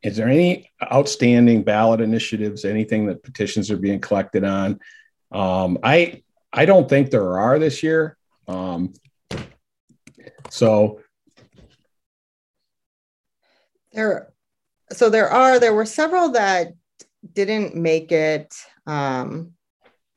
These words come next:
Speaker 2: on the ballot, um, that they didn't have enough signatures, so they chose to just kind of move on to try to c-, still collect signatures and bring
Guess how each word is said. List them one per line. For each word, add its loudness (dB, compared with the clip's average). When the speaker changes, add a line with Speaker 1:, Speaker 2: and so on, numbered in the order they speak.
Speaker 2:
on 0
the 0
ballot, -4
um, -4
that 0
they 4
didn't 0
have -4
enough -4
signatures, -4
so -4
they -2
chose -4
to -6
just -10
kind -8
of -6
move -6
on -4
to -4
try -2
to -12
c-, -14
still -2
collect -4
signatures -6
and -6
bring -4